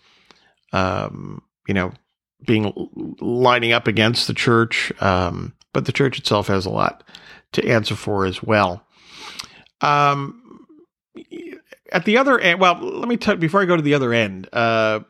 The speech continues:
public schools do not score well either.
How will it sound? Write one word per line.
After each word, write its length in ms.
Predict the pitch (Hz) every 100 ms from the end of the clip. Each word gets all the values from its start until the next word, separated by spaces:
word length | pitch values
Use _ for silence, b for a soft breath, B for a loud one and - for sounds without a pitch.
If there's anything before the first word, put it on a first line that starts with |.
| _
public 320 | - 226 269 -
schools 640 | - 170 170 170 170 165
do 100 | -
not 260 | 151 139 -
score 360 | - 165 156
well 380 | 147 139 143 151
either. 320 | 139 135 185